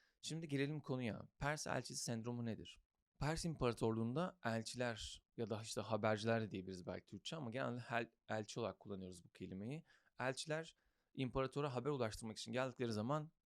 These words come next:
iyi söylemesi isteniyormuş. Kötü haber veren elçinin kellesi vuruluyormuş. Ya da sürgüne gönderiliyor, işkencelere maruz kalıyor. Bu öyle bir duruma gelmeye başlamış ki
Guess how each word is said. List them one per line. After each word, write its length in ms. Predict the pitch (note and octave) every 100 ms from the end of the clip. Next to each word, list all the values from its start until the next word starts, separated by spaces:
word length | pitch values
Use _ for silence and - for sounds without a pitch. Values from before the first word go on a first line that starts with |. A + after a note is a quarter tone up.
| _
iyi 320 | D#3 D3+ D3+
söylemesi 480 | - A2+ G2 F#2 -
isteniyormuş. 640 | - - - - - - - _
Kötü 240 | B2+ B2
haber 400 | B2+ B2 B2+ A2
veren 220 | A2 G2+
elçinin 480 | B2 C3+ A2+ - C#3+
kellesi 520 | - C3 A2 G#2+ -
vuruluyormuş. 680 | B2 G#2+ G2 F2+ - - - _ _ _ _
Ya 120 | - A2
da 120 | A#2+
sürgüne 340 | - G#2+ A2
gönderiliyor, 420 | A2+ G#2 F#2+ F2
işkencelere 520 | - - A2+ A#2+ A2+ G#2+
maruz 380 | G2 F#2 E2+
kalıyor. 300 | - - F2 - _ _ -
Bu 180 | C3+ -
öyle 260 | C3 B2 E3
bir 60 |
duruma 200 | D#3 C#3+
gelmeye 380 | B2 B2 B2 B2
başlamış 440 | A2+ A#2 C#3 D#3+ -
ki 140 | D#3